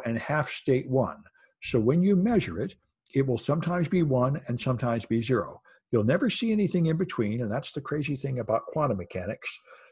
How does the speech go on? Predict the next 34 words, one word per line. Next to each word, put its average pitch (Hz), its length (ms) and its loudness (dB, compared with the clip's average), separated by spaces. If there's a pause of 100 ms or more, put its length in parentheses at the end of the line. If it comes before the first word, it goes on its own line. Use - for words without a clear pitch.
(120)
When 131 140 2
you 135 140 6
measure 170 400 4
something, 107 560 -2 (640)
you 123 180 6
only 170 240 6
see 139 360 2
one 131 360 4
value, 120 560 2 (380)
but 131 180 2
when 151 140 4
you 151 120 6
don't 175 380 2
measure 120 240 2
it, - 100 0
it's 135 180 0
actually 139 360 0
halfway 139 360 2
between 131 360 -2
values 107 400 0
and 98 140 -12
alternating 123 680 2
or 101 100 -2
something 107 440 -4
uncertain, 139 640 0 (260)
so - 120 0
you 143 100 4
can't 180 260 -2
predict 143 320 -2
which - 220 -4
value 117 320 2
it'll 107 120 -4
be 107 200 -2
in. 90 80 -8